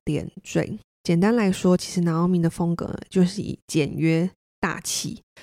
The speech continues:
他很喜欢各种各样的大衣，然后很喜欢黑色啊，或是灰色。那其实深色本来就是给人比较沉稳的感觉，那同时还多了一些可能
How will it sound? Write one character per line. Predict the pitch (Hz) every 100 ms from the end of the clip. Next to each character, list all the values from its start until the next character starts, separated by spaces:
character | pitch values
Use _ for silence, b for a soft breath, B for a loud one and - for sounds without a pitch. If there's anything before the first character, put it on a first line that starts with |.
| B -
他 | 226
很 | 196
喜 | 202 160
欢 | 151
各 | 160 - 170
种 | 160 127 160
各 | 165
样 | 160 151
的 | 196 - -
大 | 151 - -
衣， | - 160 - _ _ _ -
然 | 165
后 | 170 180 175 160 151
很 | 160 - 151
喜 | - 165
欢 | -
黑 | 175 - 226
色 | 240 - 247 233 208
啊， | 185
或 | 185 175
是 | 180
灰 | - 180 170 175
色。 | - 190 - - B B _
那 | 277
其 | 226 226
实 |
深 | - 233 233
色 | -
本 | 190 147
来 | 135
就 | -
是 | 175 -
给 | - 135
人 | - -
比 | 160
较 | - 156 -
沉 | - - 170
稳 | 156 -
的 | -
感 | - - -
觉， | - - - B B -
那 | 214
同 | 185 170
时 | 180
还 | 175 151
多 | - 170
了 | 156
一 | 147
些 | 160 - 160 151 160
可 | -
能 | 143 139 147 151